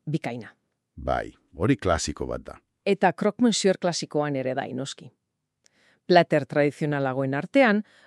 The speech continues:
Speaker 1: ba, adibidez, entrekot bersi du, hori da txuleta bat tipulatxoekin eta ardo zuriarekin egindako saltza batekin. Bersi auzoari egiten dio referentzia,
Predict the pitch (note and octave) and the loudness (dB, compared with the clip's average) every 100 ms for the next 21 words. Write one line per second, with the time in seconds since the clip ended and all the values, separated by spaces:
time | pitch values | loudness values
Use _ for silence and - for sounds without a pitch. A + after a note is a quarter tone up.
0 | - D3 C#3+ D3 D3+ E3+ - - F3+ E3+ | -4 -2 0 0 2 2 2 -2 0 0
1 | - E3+ G3 F#3+ D#3 D#3+ D3+ - C#3+ C3 | 0 -2 -4 -6 2 2 2 -2 -2 -2
2 | F#3+ E4 _ _ _ _ _ D#3 D#3+ D#3+ | -4 -6 _ _ _ _ _ 0 2 4
3 | F3+ - D#3 D3 D3 D#3 C4 - - F3 | 2 0 -2 0 2 2 2 -2 -4 -2
4 | - D#3+ D3 - F3 A#3+ - D#4+ E4+ - | 0 0 0 2 4 4 4 2 0 -4
5 | - D#3 D#3+ E3 E3 D#3+ D3+ D3+ D3+ C#3+ | -2 2 2 2 -2 -2 0 0 0 -2
6 | E3 D3 C3+ C#3 C#3+ - D#3+ - C#3 - | -2 -2 -2 -4 -4 -6 -6 -4 -6 -6
7 | C3 G#2+ G2+ - - - _ _ _ _ | -8 -10 -14 -16 -18 -20 _ _ _ _
8 | _ _ - E3+ A3+ - C#4 F#3 E3+ - | _ _ 0 4 4 6 6 8 6 4
9 | F#3 F3+ E3 C#3 C#3+ D3 C3+ C#3 C3+ - | 4 4 2 0 -2 -2 0 -2 -2 -4
10 | C3+ B2 - A2 | -6 -6 -8 -10